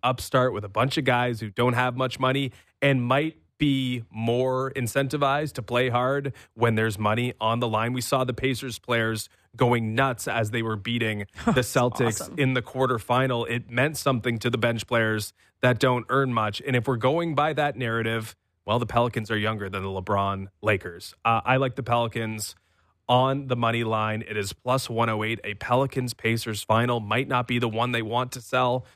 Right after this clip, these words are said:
Speaker 1: but it's the
Speaker 2: That's
Speaker 1: one
Speaker 2: more
Speaker 1: I'm most
Speaker 2: fun.
Speaker 1: interested in. I think it'll be absolutely electric if those two teams meet. We know the Pelicans guys have been having fun in Vegas. Just have fun after.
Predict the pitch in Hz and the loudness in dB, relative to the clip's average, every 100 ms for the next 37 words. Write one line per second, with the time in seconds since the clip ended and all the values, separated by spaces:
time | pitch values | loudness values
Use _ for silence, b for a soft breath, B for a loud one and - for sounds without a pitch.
0 | b b _ 110 113 - 131 139 - 147 | b b _ 0 2 4 4 4 4 2
1 | 143 156 156 151 170 175 - 127 113 113 | 0 0 0 -4 -2 -2 0 0 0 0
2 | 123 135 131 120 120 - 131 143 147 - | 0 0 0 0 -2 -2 0 0 0 -2
3 | 135 135 127 120 113 117 120 120 120 104 | 0 2 2 0 0 -2 -2 -6 -6 -2
4 | 113 107 120 110 117 104 117 131 135 131 | 0 0 -4 -4 -4 -4 -2 0 0 -4
5 | b b 113 110 139 135 135 131 131 135 | b b -2 2 2 2 2 2 0 -2
6 | 117 127 123 110 110 117 107 - 135 131 | 0 0 0 -4 -2 0 -2 2 2 4
7 | 123 131 127 - - _ _ - 139 143 | 2 0 -2 -4 -12 _ _ -4 0 0
8 | 151 156 - 135 131 160 165 160 | 2 2 2 0 2 2 0 -2